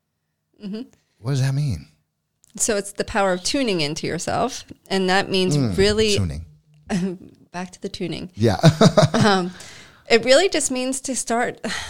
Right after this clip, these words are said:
Speaker 1: <sighs> understanding yourself. Like, you know, it, um,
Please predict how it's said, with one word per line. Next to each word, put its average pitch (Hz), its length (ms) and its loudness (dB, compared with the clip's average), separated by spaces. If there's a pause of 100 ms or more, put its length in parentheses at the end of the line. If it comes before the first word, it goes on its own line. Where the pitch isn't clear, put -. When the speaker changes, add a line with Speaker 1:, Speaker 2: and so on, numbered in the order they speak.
(120)
Speaker 1:
<sighs> - 400 -20
understanding 220 720 -6
yourself. 180 440 -2
Like, 180 300 -4 (580)
you 233 100 -4
know, 220 260 4 (100)
it, - 220 -8 (120)
um, 190 840 0